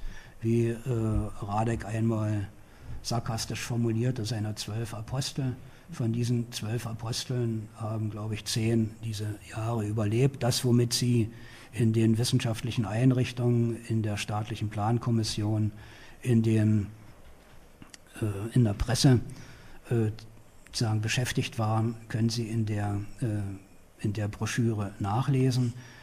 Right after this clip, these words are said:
Mitin und, äh, Judin, äh, feierten neunzehnhunderteinunddreißig sozusagen den Sieg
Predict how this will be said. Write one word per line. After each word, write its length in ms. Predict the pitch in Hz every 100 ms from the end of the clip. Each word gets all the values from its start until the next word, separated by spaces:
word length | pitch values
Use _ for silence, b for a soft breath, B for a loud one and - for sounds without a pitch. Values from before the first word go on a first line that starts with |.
| B B B
Mitin 580 | 110 127 135 127 123 120 - -
und, 480 | 117 107 107 - - -
äh, 640 | 110 104 104 101 - 117
Judin, 560 | 107 117 120 117 113 110 -
äh, 180 | 107 101
feierten 640 | - 104 110 110 113 95 - - - - - - - -
neunzehnhunderteinunddreißig 1400 | 113 104 - 98 95 - 113 113 107 - 98 110 107 - - B B B B -
sozusagen 580 | 107 113 101 104 104
den 200 | 101 104
Sieg 440 | 104 104 120 113